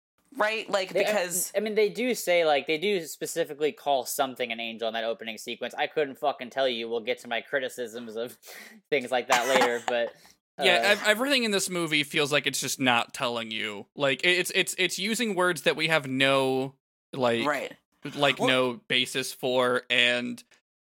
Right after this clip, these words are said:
Speaker 3: it's like, well, if, what are they fucking fighting if not an angel? My whole understanding is Eva fight angel, and they're fighting, like, weird drones that, I mean, kinda look like angels, but they're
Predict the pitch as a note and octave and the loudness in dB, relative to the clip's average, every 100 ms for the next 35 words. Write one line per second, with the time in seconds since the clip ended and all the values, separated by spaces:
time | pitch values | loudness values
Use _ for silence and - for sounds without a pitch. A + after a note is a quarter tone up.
0 | - B2 - B2+ A#2+ D3 D#3+ D#3+ D3 E3 | -6 -6 -2 0 0 2 2 2 -2 -10
1 | B2 - - E3+ F#3 F3 F#3 F3+ E3 E3+ | -12 -12 0 2 2 2 0 0 -2 2
2 | F3 E3+ D#3 E3 D#3+ D#3 E3+ C#3+ B2 C#3 | 2 2 -2 0 0 2 2 2 2 2
3 | F3 F3+ E3+ E3+ D#3+ - - D#3 E3+ C#3+ | 2 0 0 -2 -4 -4 0 0 2 0
4 | B2+ B2 _ _ - C#3 - D#3 D3+ D3+ | 0 -4 _ _ 0 0 4 4 4 0
5 | - C#3+ C#3+ D3 D3+ C#3+ C#3 A2+ A2+ _ | 2 0 2 -2 -2 -4 -4 -4 -6 _
6 | D#3+ D3 D3 - D#3+ D#3 D3 C3+ - _ | -4 0 0 2 2 2 0 -2 -4 _
7 | - D3 D#3 D#3 C3+ C#3+ D3+ D3+ C#3 C#3+ | -18 -2 0 2 -2 0 2 2 2 2
8 | C3 - E3+ E3 - - G#3+ D#4+ B3 C4 | 2 -4 -6 -6 -8 0 4 4 4 2
9 | C4 A3 F3 G#3+ F#4+ C4 A#3 G3+ D#3 G3+ | 2 0 0 -2 -2 0 0 -2 -2 0
10 | F#3 - D#3+ D3 | 0 0 -4 -4